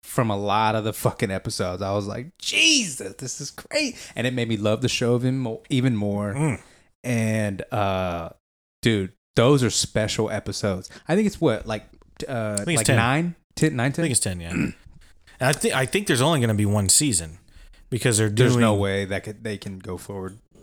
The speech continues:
Speaker 1: I, to, personally, I don't think.
Speaker 2: Go
Speaker 1: There's no
Speaker 2: forward?
Speaker 1: way. Yeah, there's no way.
Speaker 2: Well, 'cause what they're gonna do is they're doing, um, nineteen thirty-two.
Speaker 1: No, okay, okay.
Speaker 2: So it's like the next generation of Duttons.
Speaker 1: Oh,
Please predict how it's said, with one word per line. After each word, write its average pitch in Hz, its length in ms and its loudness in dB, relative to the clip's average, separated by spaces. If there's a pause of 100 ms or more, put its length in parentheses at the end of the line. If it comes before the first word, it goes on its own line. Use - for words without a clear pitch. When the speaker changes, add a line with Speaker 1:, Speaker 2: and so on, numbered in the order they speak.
(140)
Speaker 1:
I, 131 140 -2
to, - 200 -6 (200)
personally, 98 460 -2
I 95 80 -6
don't 92 160 -8
think. 95 280 -12
Speaker 2:
Go 117 120 2
Speaker 1:
There's 117 120 0
no 117 60 4
Speaker 2:
forward? 127 180 2
Speaker 1:
way. - 60 -10 (220)
Yeah, 101 160 -6
there's 101 160 -6
no 104 120 -4
way. 95 260 -10
Speaker 2:
Well, 139 460 2 (140)
'cause 127 160 4
what 135 120 0
they're 139 80 2
gonna 120 180 4
do 123 380 4
is 107 240 2
they're 110 160 2
doing, 110 560 2 (680)
um, 101 560 0
nineteen 120 460 0
thirty-two. 98 640 0 (1080)
Speaker 1:
No, 254 160 -8
okay, 135 360 -2 (140)
okay. 127 320 -2
Speaker 2:
So 117 180 2
it's 110 100 2
like 117 140 -2
the 113 80 -2
next 123 360 2
generation 107 580 2
of 95 160 0
Duttons. 92 520 0
Speaker 1:
Oh, - 280 -2